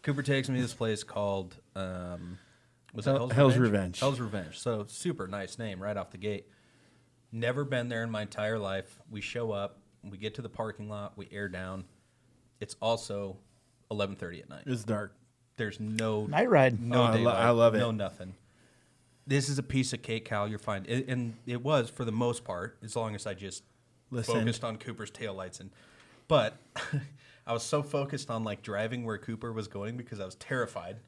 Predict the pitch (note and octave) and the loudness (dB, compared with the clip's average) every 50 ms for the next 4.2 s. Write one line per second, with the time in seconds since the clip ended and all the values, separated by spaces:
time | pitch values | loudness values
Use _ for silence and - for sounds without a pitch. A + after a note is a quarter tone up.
0 | _ _ _ _ - A2 G2+ - - - - - _ _ _ _ _ _ _ - | _ _ _ _ -10 -10 -10 -10 -12 -20 -20 -20 _ _ _ _ _ _ _ -8
1 | E3 E3+ D3+ A#2+ A2 G#2 G2+ - - - - - - - - E3 D3 B2+ B2 B2 | -2 0 2 2 2 0 -2 -8 -14 -16 -16 -20 -20 -14 -8 -6 -4 -4 -4 -4
2 | A2+ G#2 G2 F#2+ - - - G#2 G2 G2 G#2+ A#2+ - A#2+ A#2 A2+ A2+ A2 A2 C3+ | -4 -6 -6 -8 -10 -8 -6 -6 -4 -4 -4 0 4 6 6 6 6 4 4 4
3 | C#3 D3 D3 C#3+ - G#2 G2+ G2+ G#2 B2 A#2+ B2 C3+ C#3+ C#3 C3+ B2+ A#2 - - | 6 6 6 4 2 -2 -2 -2 2 4 8 10 10 10 10 10 8 8 4 4
4 | - - B2 A2+ | 6 6 6 6